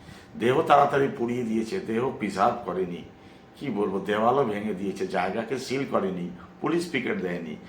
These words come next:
ইনভেস্টিগেশন অফিসার কি করবে? পসিবল? পাঁচ দিন, ছ দিন পরে সিবিআইয়ের কাছে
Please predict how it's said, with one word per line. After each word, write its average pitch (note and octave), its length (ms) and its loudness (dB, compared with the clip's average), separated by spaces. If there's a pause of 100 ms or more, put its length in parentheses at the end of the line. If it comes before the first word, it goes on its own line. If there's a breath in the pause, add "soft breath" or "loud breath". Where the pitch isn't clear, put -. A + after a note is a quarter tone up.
(220 loud breath)
ইনভেস্টিগেশন D#3+ 720 0
অফিসার C#3+ 380 -2 (120)
কি F3 160 -10
করবে? B1+ 260 -10 (580)
পসিবল? - 360 0 (1300)
পাঁচ A#2 200 4
দিন, A#2+ 160 0
ছ A2 120 -4
দিন A2 260 0
পরে B2 200 2
সিবিআইয়ের A#2+ 520 -2
কাছে A#2+ 180 -6